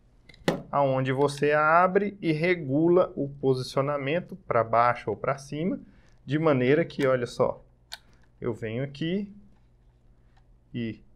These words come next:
posso movimentar pra cima e pra baixo, porque cada celular tem um tamanho diferente. Então, olha só, isso daqui vai ter uma ideia bem parecida com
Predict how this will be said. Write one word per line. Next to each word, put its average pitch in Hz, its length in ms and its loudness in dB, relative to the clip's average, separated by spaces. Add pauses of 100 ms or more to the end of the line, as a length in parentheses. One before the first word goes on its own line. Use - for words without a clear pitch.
(360)
posso 139 400 6
movimentar 151 840 0
pra 165 160 2
cima 127 260 -8
e 139 60 -8
pra 190 180 0
baixo, 190 400 0 (100)
porque 359 360 -4 (120)
cada 185 320 2
celular 185 720 -4
tem 202 300 -2
um 247 100 -6
tamanho 143 460 -2
diferente. 113 720 -4 (500)
Então, 170 280 8
olha 160 280 6
só, 135 320 6
isso 202 480 -2
daqui 165 320 0
vai 180 200 2
ter 175 160 0
uma 180 180 -2
ideia 160 460 2
bem 175 260 0
parecida 208 680 2
com 190 440 -4